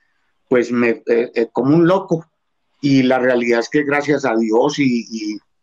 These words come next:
pues, que he buscado de él y le he pedido, pues, esa ayuda con tanto amor y que gracias a él aquí puedo estar hablando y contando, pues, la experiencia.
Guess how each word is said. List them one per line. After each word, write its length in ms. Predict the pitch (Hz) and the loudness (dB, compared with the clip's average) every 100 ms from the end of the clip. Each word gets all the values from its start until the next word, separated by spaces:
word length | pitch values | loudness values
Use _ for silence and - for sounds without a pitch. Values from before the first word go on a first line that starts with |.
| _ _ _ _ | _ _ _ _
pues, 220 | 123 117 | -2 -2
que 180 | - 117 | 0 2
he 40 | |
buscado 520 | 113 135 - 139 135 | 2 0 -2 0 2
de 260 | 123 110 117 | 2 2 0
él 140 | 139 | -2
y 80 | 139 | -2
le 100 | 120 | -2
he 60 | 113 | -2
pedido, 460 | - 131 131 135 - | 0 0 2 0 0
pues, 460 | 135 - - - _ _ _ _ _ - | -2 -2 -10 -16 _ _ _ _ _ -6
esa 260 | 123 123 | -4 -2
ayuda 640 | 135 120 131 147 135 120 _ _ _ - - _ | -2 0 2 2 2 -4 _ _ _ -20 -20 _
con 220 | - 113 - | -4 -4 -2
tanto 340 | 120 - 139 | -4 -2 0
amor 460 | 127 127 135 143 - - _ _ _ | 0 2 2 0 -2 -14 _ _ _
y 260 | 117 113 - | -2 -2 -2
que 380 | 117 110 104 95 | 0 2 2 0
gracias 480 | 107 107 131 123 | -2 -2 -2 -2
a 160 | 131 104 | -2 0
él 340 | 107 113 110 _ _ _ _ - | 0 0 -4 _ _ _ _ -10
aquí 300 | 127 - 131 | -8 -4 -2
puedo 240 | 131 135 | 2 2
estar 240 | 123 131 | 0 -2
hablando 400 | 120 123 123 127 | 0 0 0 0
y 60 | 127 | -2
contando, 540 | 127 113 117 104 113 123 | 0 -2 -2 -2 -2 0
pues, 140 | 131 | 0
la 60 | 123 | 0
experiencia. 760 | 120 110 101 113 151 - 110 | -2 -4 -2 0 -2 -2 -6